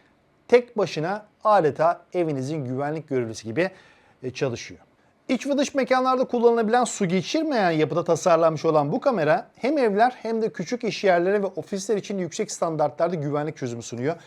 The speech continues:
Evinizi, bahçenizi, yazlığınızı, varsa teknenizi sürekli gözetim altında tutma imkan tanıyan,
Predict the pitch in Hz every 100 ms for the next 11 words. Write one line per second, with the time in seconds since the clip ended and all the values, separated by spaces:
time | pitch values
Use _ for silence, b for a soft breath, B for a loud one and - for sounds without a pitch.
0 | B B 175 190 185 165 165 170 - 185
1 | 156 143 139 117 139 196 208 208 190 185
2 | 190 - _ _ - 135 165 165 185 -
3 | 175 175 185 175 156 185 b b b b
4 | - - 254 208 185 151 170 190 190 262
5 | 226 - 190 - 160 156 180 151 139 131
6 | 196 202 190 165 196